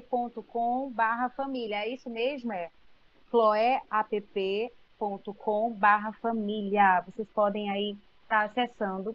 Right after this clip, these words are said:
e ter algumas informações. Você que é professor, você que é pai de aluno, quer algum recurso pra agregar.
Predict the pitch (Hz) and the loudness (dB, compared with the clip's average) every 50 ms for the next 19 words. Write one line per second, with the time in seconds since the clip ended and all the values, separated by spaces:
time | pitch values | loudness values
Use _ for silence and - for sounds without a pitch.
0 | - - 202 208 208 220 214 202 202 - - 202 196 220 214 208 196 214 202 - | -10 -10 -12 -4 0 0 2 2 2 2 2 2 0 0 -2 -4 -6 -6 -2 0
1 | 208 196 196 190 190 - - 196 190 185 180 180 202 196 202 196 - 190 - 180 | 0 0 0 0 -4 -4 -2 -2 -2 -2 -2 -2 -4 -6 -6 -4 -6 -6 -6 -6
2 | 185 - 180 - - - 214 202 196 190 190 185 175 190 - - 208 202 196 175 | -4 -4 -6 -4 -2 0 2 4 4 4 4 2 2 -2 -6 -6 -4 -2 -2 -4
3 | - _ - 202 196 190 190 185 180 175 170 185 175 165 170 202 220 220 214 208 | -2 _ 4 6 8 8 8 6 4 0 -2 -4 -4 -2 -2 -2 -2 -2 -2 -2
4 | 202 196 190 196 185 185 - _ _ _ _ _ _ - - 220 220 220 220 208 | -4 -4 -6 -6 -8 -10 -12 _ _ _ _ _ _ -4 -2 2 2 4 4 2
5 | 208 202 226 208 202 208 202 - - 240 240 226 208 202 - - - - 220 214 | 2 0 -2 -4 -4 -6 -6 -6 -4 -2 -2 -2 -2 -6 -12 -12 -8 -4 -4 -4
6 | 208 202 208 202 202 190 185 165 170 175 180 208 | -4 -4 -4 -4 -2 0 2 2 2 2 2 0